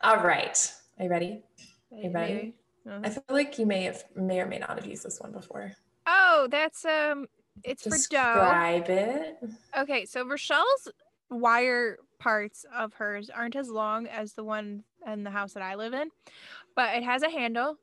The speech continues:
Speaker 2: that goes down, and at the bottom of the loop is, uh, wires, and you use it to, um, usually use it in, um, baking when you're working with butter and dough.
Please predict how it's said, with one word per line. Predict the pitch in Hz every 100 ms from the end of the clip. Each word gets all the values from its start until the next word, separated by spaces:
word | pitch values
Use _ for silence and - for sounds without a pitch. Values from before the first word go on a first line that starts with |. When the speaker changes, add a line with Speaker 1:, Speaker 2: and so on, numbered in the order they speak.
| _ - _
Speaker 2:
that | 240 226 - - _ -
goes | 247 247 226 247 - _ -
down, | 226 214 214 262 330 - _ _ _ -
and | 240
at | 220 220
the |
bottom | 208 214 220 220 254 320 381 _ _ _ _ _ _ _ _ _
of | 233 214 208
the | 220
loop | 220 262 415 _ _
is, | 269 240 220 202
uh, | 202 202 180 -
wires, | - 233 190 202 220 311 320 -
and | 233
you | 233
use | 233 247 254
it | 247 233 - -
to, | - 226 214 214 208 -
um, | 208 202 196
usually | 214 269 453 640
use | 381 320 311
it | 320 -
in, | 240 226
um, | 208 185 185 185 _ _ -
baking | 240 220 175 262 - _ _ _ _ _ _ _ _ _ _ _ -
when | 220 214
you're | 220 214
working | 214 214 220
with | 208 196
butter | 214 208 190 196
and | 185 202 190 185
dough. | 196 170 170 196